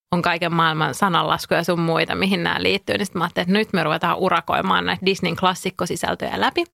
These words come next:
Niin se on ollut tosi mukavaa tekemistä ja tyttökin on tykännyt niistä. Mut erityisen mieluista mulle oli se, että sit kun mä näytin hänelle mun oman lapsuuden lempileffan Maija Poppasen, niin hänkin tykkäsi siitä. Ja sit mä olin ihan silleen, jee, vitsi, miten ihanaa, meillä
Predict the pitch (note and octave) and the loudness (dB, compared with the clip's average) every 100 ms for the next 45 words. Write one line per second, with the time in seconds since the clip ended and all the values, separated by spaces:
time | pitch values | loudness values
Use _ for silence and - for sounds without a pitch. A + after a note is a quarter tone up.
0 | _ _ - G#3 - D#4+ D#4+ E3+ - G3+ | _ _ -2 0 2 0 2 0 0 0
1 | F3+ G3 E3 C#3+ - C4+ C#4+ A3+ G3 G#3+ | 2 2 2 2 0 0 2 0 0 0
2 | G3 G3 A#3+ G3+ G3 F3+ G3+ F#3+ F3+ F3 | 0 0 -2 0 0 0 0 0 0 0
3 | F3+ F3 E3 - F3+ _ - F#3 - C4+ | 0 0 -2 -4 -6 _ -4 -2 0 0
4 | D#4+ F3+ E3 F3 E3+ E3 D3+ E3 - F3 | 2 0 2 2 2 2 0 0 0 0
5 | E3 E3 D#3+ - F3 E3 F#3 - F3+ F3 | 2 2 0 0 0 0 -4 -2 0 2
6 | E3+ D#3+ D#3+ F3 D#3+ D#3 E3 F#3+ A#3 - | 2 0 0 2 2 2 2 2 2 0
7 | D#3+ D3+ - - F#3 E3+ F3 F3 E3 F#3+ | 0 2 0 0 0 0 2 0 0 -2
8 | F3+ - F3 F3+ F#3 E3+ D#3 A3+ - E3 | -4 0 2 4 2 0 2 0 2 -4
9 | D#3 E3 F3+ - _ _ _ _ F#3+ - | 0 0 0 -8 _ _ _ _ 0 0
10 | E3+ G#3+ G#3+ G#3 - D#3 - D#3+ - D#3+ | 2 2 2 0 0 -2 0 -2 2 2
11 | - - F#3 - F3 F3+ E3+ - G3+ G#3+ | 0 -4 -2 -2 -2 -4 -2 0 0 0
12 | G3+ G3+ - A#3 G3+ F#3 F#3+ F#3 G#3 G3 | 0 -2 0 0 2 0 0 4 2 4
13 | B3+ | 2